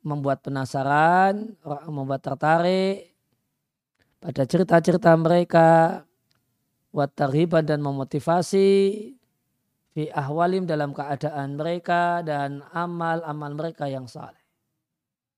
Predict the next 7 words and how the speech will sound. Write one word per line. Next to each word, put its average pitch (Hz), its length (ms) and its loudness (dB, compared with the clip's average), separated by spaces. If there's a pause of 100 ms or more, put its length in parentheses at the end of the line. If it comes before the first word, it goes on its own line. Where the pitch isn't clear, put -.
(380)
Allah 156 160 -6
Ta'ala 147 320 -6
berfirman, 151 800 -8
"Faqsusil 175 640 -12
qasasa 160 800 -6
la'allahum 143 720 -6
yatafakkarun." 139 880 -6